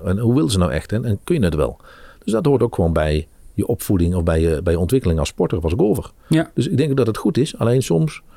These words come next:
Speaker 1: eh, ja, als je, jullie ook daar af en toe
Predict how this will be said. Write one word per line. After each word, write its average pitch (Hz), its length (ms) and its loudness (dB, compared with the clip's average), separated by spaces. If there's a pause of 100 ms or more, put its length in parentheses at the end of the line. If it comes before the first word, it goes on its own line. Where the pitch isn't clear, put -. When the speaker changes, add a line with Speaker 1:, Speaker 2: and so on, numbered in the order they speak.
(380)
Speaker 1:
eh, 113 280 0
ja, 156 100 0
als - 160 -2
je, 131 220 0 (100)
jullie 117 300 2
ook 117 140 0
daar 104 180 2
af 101 80 0
en 101 60 -2
toe 101 260 2